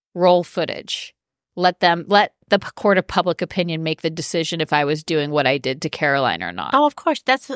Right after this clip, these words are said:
Speaker 2: that's always been her line. Like, "I'm just telling the truth."
Speaker 1: Yeah,
Speaker 2: Like, if it's
Speaker 1: I
Speaker 2: the truth, you can speak it. And, you,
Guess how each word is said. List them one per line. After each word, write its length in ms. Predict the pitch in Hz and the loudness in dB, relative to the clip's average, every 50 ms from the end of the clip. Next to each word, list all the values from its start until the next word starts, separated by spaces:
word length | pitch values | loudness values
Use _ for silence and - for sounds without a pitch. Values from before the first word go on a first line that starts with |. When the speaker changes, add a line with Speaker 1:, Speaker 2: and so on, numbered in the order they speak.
| - - _ | -12 -12 _
Speaker 2:
that's 240 | - 226 233 226 - | -2 0 0 2 2
always 260 | 240 262 285 269 233 | 0 0 0 -2 -2
been 160 | - 202 175 | -4 -4 -4
her 160 | 151 160 143 139 | -2 -4 -6 -4
line. 320 | 139 143 135 139 139 139 | -2 -2 -2 -2 -2 -4
Like, 140 | 135 143 156 160 156 | -6 -8 -8 -8 -6
"I'm 160 | 151 156 160 | -6 -6 -4
just 180 | 151 202 - - | -6 -6 -8 -6
telling 240 | - 208 196 202 196 | -6 -6 -4 -4 -4
the 80 | 190 180 | -4 -6
truth." 420 | - - 226 247 254 202 160 139 196 | -8 -10 -8 -6 -6 -6 -8 -8 -4
Speaker 1:
Yeah, 280 | 185 196 226 240 226 | 0 2 2 4 4
Speaker 2:
Like, 100 | 175 151 | 4 2
if 60 | - 202 | 0 0
it's 80 | - 202 | 0 0
Speaker 1:
I 40 | 196 | 0
Speaker 2:
the 40 | |
truth, 320 | - - - 277 269 - - | 0 -2 -4 -4 -4 -4 -6
you 60 | 180 | -6
can 140 | - 208 175 | -6 -6 -6
speak 380 | - - - 269 277 269 - | -8 -6 -6 -6 -6 -4 -2
it. 200 | 175 147 135 - - | -2 -2 -2 -4 -8
And, 200 | 165 165 165 175 | -10 -10 -8 -8
you, 80 | 175 | -10